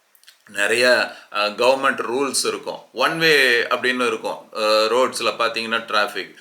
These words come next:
நமக்கு ஒன் வேன்னு போட்டிருக்கிறதுனால அது நமக்கு தெரியும் அதுல போகக்கூடாது அப்படிங்கிறது. ஆனா நிறைய பேர் இப்போ இங்கெல்லாம் சென்னையில, நம்ம ஊருங்கள்ல ஒன் வேல தான் போவாங்க எல்லாம். அதுவும் பின்னாடி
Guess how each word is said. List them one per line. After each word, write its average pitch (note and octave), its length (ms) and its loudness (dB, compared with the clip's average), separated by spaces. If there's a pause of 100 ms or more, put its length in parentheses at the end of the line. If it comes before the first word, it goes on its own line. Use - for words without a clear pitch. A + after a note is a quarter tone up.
(220)
நமக்கு D#3 300 0
ஒன் D#3 240 0
வேன்னு G#3 220 4 (100)
போட்டிருக்கிறதுனால F3 880 2
அது F3 280 4
நமக்கு B2 300 -2
தெரியும் B2 480 0
அதுல A2+ 260 2
போகக்கூடாது A2+ 920 2
அப்படிங்கிறது. F#2+ 640 -4
ஆனா G#2 280 0
நிறைய F#2+ 400 2
பேர் C#3+ 180 2
இப்போ D3 320 -2
இங்கெல்லாம் C3+ 440 0
சென்னையில, C3 640 2
நம்ம A2+ 320 -2
ஊருங்கள்ல B2 680 0
ஒன் G#2+ 200 -4
வேல B2 260 2
தான் A#2 200 -2
போவாங்க G2+ 320 0
எல்லாம். F#2+ 340 -2 (180)
அதுவும் A#2 320 -6
பின்னாடி C3 340 0